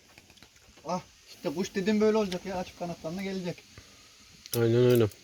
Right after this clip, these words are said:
Speaker 2: Kuşları çekeyim diye yemi oraya attım arkadaşlar. Hedefte durmuyorlardı.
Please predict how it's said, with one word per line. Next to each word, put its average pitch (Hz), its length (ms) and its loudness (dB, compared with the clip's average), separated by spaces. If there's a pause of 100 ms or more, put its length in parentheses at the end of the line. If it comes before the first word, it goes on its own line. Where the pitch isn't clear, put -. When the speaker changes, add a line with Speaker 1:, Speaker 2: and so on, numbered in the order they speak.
(1040)
Speaker 2:
Kuşları - 320 6
çekeyim 147 420 6
diye 135 100 12
yemi 123 220 10
oraya 131 200 10
attım 110 260 0
arkadaşlar. 104 680 -2
Hedefte 120 400 0
durmuyorlardı. 113 600 6